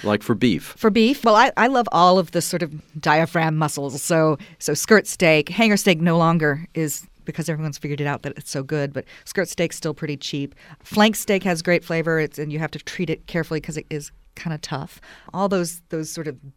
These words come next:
Speaker 2: belly cuts I love. The neck meat is fantastic for stews, and it's got a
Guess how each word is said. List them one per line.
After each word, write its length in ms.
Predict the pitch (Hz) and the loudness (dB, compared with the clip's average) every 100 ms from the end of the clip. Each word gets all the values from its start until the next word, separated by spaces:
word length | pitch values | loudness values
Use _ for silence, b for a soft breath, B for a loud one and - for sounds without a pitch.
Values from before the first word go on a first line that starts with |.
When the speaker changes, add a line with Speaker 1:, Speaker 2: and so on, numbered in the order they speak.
| _ | _
Speaker 2:
belly 340 | 170 165 160 147 - _ _ - | -4 -2 -4 -6 -14 _ _ -12
cuts 300 | - 156 - | -6 -6 -4
I 80 | 147 | -4
love. 320 | 139 135 131 _ _ _ _ _ - | -2 -4 -6 _ _ _ _ _ -12
The 160 | - | -6
neck 240 | 165 175 - | -4 -4 -4
meat 160 | 185 | -6
is 120 | 170 - | -6 -8
fantastic 600 | 165 156 151 151 - - | -10 -8 -8 -10 -14 -14
for 120 | 165 | -14
stews, 520 | - - 151 151 156 | -12 -10 -8 -8 -10
and 100 | 147 | -12
it's 100 | - | -14
got 240 | - 156 | -14 -12
a 80 | - | -12